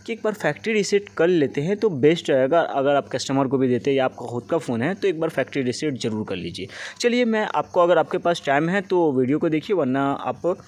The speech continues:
स्किप कर सकते हैं अब, ठीक है। तो यहाँ पर मैं इस डिवाइस को, अ, फॉर्मेट भी करूँगा और आपको दिखाऊँगा भी, ठीक है, कंप्लीट दिखाऊँगा, ताकि, अ, मतलब आप सेम ऐसा ही फॉलो, ऐसा ही करें,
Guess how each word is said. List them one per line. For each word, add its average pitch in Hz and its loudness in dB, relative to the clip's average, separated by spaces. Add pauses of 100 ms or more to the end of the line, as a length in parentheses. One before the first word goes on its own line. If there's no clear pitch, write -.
(260)
स्किप - -6
कर 117 0
सकते - -10
हैं 87 -6
अब, 92 -12
ठीक 156 -4
है। 254 0 (840)
तो 202 4
यहाँ 196 2
पर 190 4
मैं 185 2
इस 180 -2
डिवाइस 151 2
को, 175 0
अ, 135 2
फॉर्मेट 143 2
भी 208 0
करूँगा 214 2
और 131 4
आपको 123 -2
दिखाऊँगा 110 -2
भी, 87 -10 (1000)
ठीक 190 -4
है, 240 -2
कंप्लीट 131 -2
दिखाऊँगा, 120 0
ताकि, 139 -2 (360)
अ, 120 0
मतलब 123 -2 (760)
आप 151 0
सेम 151 0
ऐसा 135 0
ही 147 0
फॉलो, 131 0
ऐसा 127 -2
ही 147 0
करें, 139 0